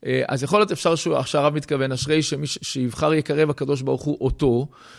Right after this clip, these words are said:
כן? "יודע סודו", כן? אבל אפשר גם להגיד שהאדם עצמו, מצידו הוא גם, יבחר ויקרב, יבחר באמונה שבו, ויקרב את האמונה שבו, את אור השם שבתוכו,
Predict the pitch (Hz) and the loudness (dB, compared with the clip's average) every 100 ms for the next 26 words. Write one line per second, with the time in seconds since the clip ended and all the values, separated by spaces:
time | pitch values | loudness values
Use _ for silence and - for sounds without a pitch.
0 | - _ 139 165 151 135 156 170 156 156 | -20 _ 0 2 4 4 6 4 4 2
1 | 127 117 98 - _ _ 131 147 - 123 | 2 0 -4 -12 _ _ -6 -6 -4 -4
2 | 120 - 165 170 185 175 165 214 220 185 | -2 2 2 2 0 0 0 0 -2 -2
3 | 190 _ _ _ _ _ - - 120 113 | -8 _ _ _ _ _ -14 -6 -4 0
4 | 180 196 190 190 233 208 143 - 147 135 | 2 2 -2 -2 -2 0 -2 -6 -4 -2
5 | 180 220 285 175 147 143 131 - _ 147 | 0 2 2 0 -2 -4 -8 -18 _ -2
6 | 156 123 - 185 208 233 170 175 165 - | 0 0 -2 -2 0 0 0 0 0 -2
7 | 151 175 170 113 101 _ _ _ 143 139 | 0 2 2 0 -6 _ _ _ -4 -2
8 | 117 - 175 180 202 226 226 _ _ _ | -4 -4 0 2 0 -2 -8 _ _ _
9 | - 117 127 139 151 170 180 185 170 190 | -8 -2 -2 0 -2 -2 -2 -2 -2 -4
10 | 208 123 139 135 156 151 208 208 - 131 | -6 -4 -2 0 0 4 4 4 0 -6
11 | 139 135 131 160 180 185 160 147 135 135 | -2 -2 -2 -2 -2 -2 0 -2 0 0
12 | 131 180 185 185 170 170 - 165 156 | 0 0 0 -2 -2 -4 -2 0 0